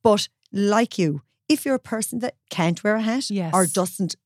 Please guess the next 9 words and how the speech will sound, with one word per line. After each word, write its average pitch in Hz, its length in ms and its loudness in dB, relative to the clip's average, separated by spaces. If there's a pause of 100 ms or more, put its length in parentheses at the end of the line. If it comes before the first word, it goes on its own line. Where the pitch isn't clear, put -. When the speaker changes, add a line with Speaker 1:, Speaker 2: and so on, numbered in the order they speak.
Speaker 1:
like 175 360 2
hats, - 560 -4
Speaker 2:
Yes. 170 600 -6
Speaker 1:
then 277 240 6
get 233 220 -4
something 202 500 -2
different, 180 480 -2
Speaker 2:
Yeah. 175 200 -6
Speaker 1:
quirky, 220 400 -2